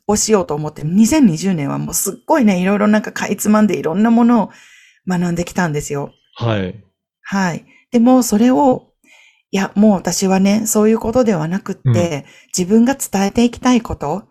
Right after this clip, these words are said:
Speaker 1: 自分がやりたいと思ったこと、で、目の前にいる人たちを幸せにするためにはどうしていったらいいのかっていうことを行動にもっともっと移していこうというふうに腹を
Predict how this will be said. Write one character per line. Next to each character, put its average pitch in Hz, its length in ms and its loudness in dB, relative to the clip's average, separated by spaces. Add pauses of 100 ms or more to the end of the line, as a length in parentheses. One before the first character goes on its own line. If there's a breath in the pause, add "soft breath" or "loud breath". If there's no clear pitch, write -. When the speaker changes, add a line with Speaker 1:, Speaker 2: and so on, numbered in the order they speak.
(300 soft breath)
Speaker 1:
自 196 140 0
分 254 180 4
が 277 280 0
や 151 120 -8
り 165 100 -8
た 208 180 -2
い 220 100 2
と 151 120 -4
思 151 240 -2
っ 170 80 -6
た - 100 -12
こ - 160 -14
と、 185 360 -4 (580 soft breath)
で、 190 200 0 (260 soft breath)
目 202 160 2
の 226 120 4
前 269 280 4
に 175 540 0
い 180 120 -4
る 214 140 4
人 247 240 -6
た 254 140 0
ち 202 200 -4
を 196 340 0
幸 190 380 -4
せ 233 140 0
に 254 100 6
す 254 160 0
る 262 100 0
た 277 140 0
め 285 120 2
に 247 120 4
は 196 120 -2
ど 170 160 -8
う 240 80 -4
し - 80 -10
て 254 100 -2
い 233 40 0
っ 226 80 -6
た 208 120 -2
ら 185 140 0
い 170 120 -6
い 190 40 0
の 170 140 -4
か 147 180 -8
っ - 60 -16 (680 soft breath)
て 294 140 0
い 294 120 2
う 302 80 2
こ - 160 -4
と 214 300 2
を 160 160 -2 (200 soft breath)
行 233 280 0
動 294 200 0
に 294 140 2
も 269 120 2
っ - 40 -18
と 269 100 0
も 254 120 6
っ 277 60 -6
と - 160 -2
移 208 220 -4
し - 120 -4
て 170 100 -8
い 165 60 -12
こ 269 280 0
う 262 100 -12
と - 60 -10
い 156 80 -8
う 156 60 -12
ふ 180 160 -6
う 175 60 -6
に 202 260 -2 (340 soft breath)
腹 180 320 0
を - 200 -8